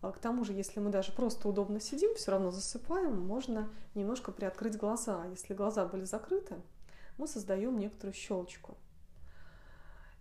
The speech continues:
Или направляем взгляд. Если уже глаза приоткрыты, то направляем взгляд чуть вверх. Есть разные другие варианты, но это самое простое.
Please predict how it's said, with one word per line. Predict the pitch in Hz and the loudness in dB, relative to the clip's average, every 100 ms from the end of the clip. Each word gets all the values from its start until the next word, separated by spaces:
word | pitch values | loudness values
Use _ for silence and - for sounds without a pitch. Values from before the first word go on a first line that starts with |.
| - | -2
Или | 262 330 311 | 2 4 4
направляем | 233 190 180 196 233 254 | 2 2 0 2 2 2
взгляд. | 190 180 196 285 - - - - | 0 -2 -2 -2 -8 -16 -18 -12
Если | 196 - | -10 -4
уже | 208 202 | 0 0
глаза | 180 185 185 | 2 2 0
приоткрыты, | 175 202 214 - 359 403 - | -2 0 0 2 0 0 -4
то | 277 | 0
направляем | 339 - 214 208 233 | 0 0 -2 -2 -2
взгляд | 190 190 202 - | -4 -2 -2 -4
чуть | - - | -8 -8
вверх. | 208 196 196 180 - - - - - - - - - - - - | -4 -2 0 -2 -8 -14 -14 -16 -14 -16 -16 -16 -18 -18 -18 -2
Есть | 381 - | -2 0
разные | 202 185 190 | 2 2 0
другие | 202 226 196 | -2 0 0
варианты, | 226 370 415 - | 0 0 0 0
но | 233 | -2
это | 339 | -2
самое | - 226 208 | -4 -4 -4
простое. | 196 202 - - 180 | -4 -6 -6 -4 -4